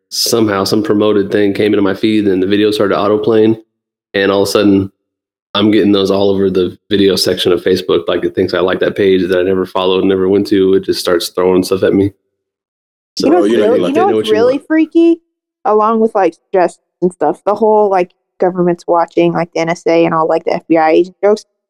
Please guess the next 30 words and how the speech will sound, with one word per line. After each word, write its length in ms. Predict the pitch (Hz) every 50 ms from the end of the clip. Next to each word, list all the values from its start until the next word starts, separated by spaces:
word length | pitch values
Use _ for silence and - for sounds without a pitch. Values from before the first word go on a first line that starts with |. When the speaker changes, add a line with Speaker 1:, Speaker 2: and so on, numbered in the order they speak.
| _ _
Speaker 2:
that 120 | 269 339 403
stuff 220 | - - 381 320 226
is 140 | 208 180 170
real. 380 | 180 190 175 165 160 175 190 _ _ _ _ _ _ _
I'm 140 | - - 269
telling 340 | 269 - 262 254 247 220 190
you. 220 | 175 175 170 175 - _ _ _ -
Speaker 3:
Oh, 120 | - - 427
Speaker 2:
Like, 100 | 403 - -
Speaker 3:
yeah. 120 | 427 269
Speaker 2:
there, 140 | 233 262 - - _ _ _ _ _ _
there 120 | - 240 262
was 100 | 302 302
this 80 | 320 180
Speaker 3:
Definitely. 120 | 180 - 196 214
Speaker 2:
one 60 | 240
time 380 | - 277 226 202 185 185 180 -
I 140 | - 180 196
was 300 | 196 208 214 214 226 - _ _ _
staying 360 | - 190 180 202 226 240 233
at 120 | 214 170 170
my 80 | 180 160
ex-boyfriend's, 720 | - 170 190 - _ _ - 151 - - - - 160 - _ _ -
uh, 320 | 170 170 156 156 156 147 - _ -
parents' 320 | 185 185 202 208 214 - _
house, 280 | - 90 65 - - - _ _ _ _ _ _ _ _ _ _
and 400 | - 208 214 202 196 190 185 185
his 200 | - - 214 208
dad 280 | - 190 185 220 254 269
worked 300 | 226 185 175 156 - _